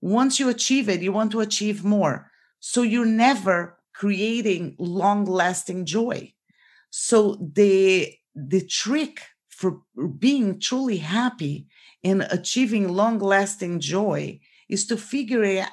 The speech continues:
out what you need from within, mainly for your soul and your spirit. So one thing that I say is, and learned, I, I saw that from all the people that I interviewed, and I interviewed so many,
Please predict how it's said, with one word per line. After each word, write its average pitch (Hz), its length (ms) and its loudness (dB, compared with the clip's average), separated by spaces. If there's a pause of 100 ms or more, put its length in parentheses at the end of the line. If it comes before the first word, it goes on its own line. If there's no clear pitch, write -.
(100)
out 170 440 0 (140)
what 226 400 0
you 214 80 2
need 190 260 -2
from 202 440 0
within, 185 640 0 (200)
mainly 233 520 2
for 190 260 -2
your 185 200 0
soul 220 640 0
and 165 160 -4
your 160 100 -6
spirit. 175 720 0 (640)
So 220 340 4
one 247 520 2
thing 226 260 0
that 190 140 2
I 175 140 2
say 196 600 -4 (160)
is, 180 500 -2
and 180 280 -2
learned, 190 560 2 (180)
I, 170 240 2
I 185 140 2
saw 233 480 4
that 160 380 -2
from 175 180 -4 (120)
all 226 300 6
the 226 100 0
people 220 360 -2
that 196 160 2
I 185 80 2
interviewed, 180 640 -4
and 165 140 -2
I 170 80 0
interviewed 196 540 -2
so 220 380 4
many, 190 540 2